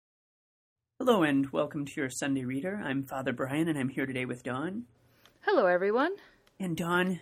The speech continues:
Speaker 1: we have a couple of announcements for our listeners before we begin discussing our readings. Regarding the, the announcements are regarding our podcast here. One of the things we're gonna do is this will be our last podcast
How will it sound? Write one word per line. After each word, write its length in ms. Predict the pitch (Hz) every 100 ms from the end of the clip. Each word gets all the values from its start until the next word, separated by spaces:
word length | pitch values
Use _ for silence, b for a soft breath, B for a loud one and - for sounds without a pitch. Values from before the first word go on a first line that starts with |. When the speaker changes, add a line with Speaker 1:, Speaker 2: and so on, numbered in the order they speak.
| -
Speaker 1:
we 120 | 196 214
have 120 | 208
a 140 | 151
couple 340 | 139 - - 226
of 80 |
announcements 880 | 175 147 156 175 208 - 165 143 - -
for 380 | 156 135 127 -
our 260 | 147 131 127
listeners 640 | 143 139 - 147 139 147 - B B B -
before 360 | 139 - 147
we 140 | 139 135
begin 440 | 139 143 147 143
discussing 640 | 139 - 143 - 143 139 139
our 160 | 143 127
readings. 560 | 147 165 151 - 135 b b b -
Regarding 460 | 143 160 147 143 -
the, 100 | 147
the 200 | 139 151
announcements 420 | 139 139 143 139
are 40 | 139
regarding 420 | 135 143 147 151
our 100 | 156
podcast 600 | - - 202 139 139 -
here. 220 | 139 110 - B B B _ _ 151
One 200 | 165 196
of 60 |
the 60 | 190
things 300 | - 175 170
we're 80 | 165
gonna 160 | 160 143
do 220 | 139 151
is 100 | 160
this 220 | 170 170
will 80 | 196
be 120 | 170
our 120 | 135
last 440 | 131 139 151 160 -
podcast 680 | - 160 147 - 135 127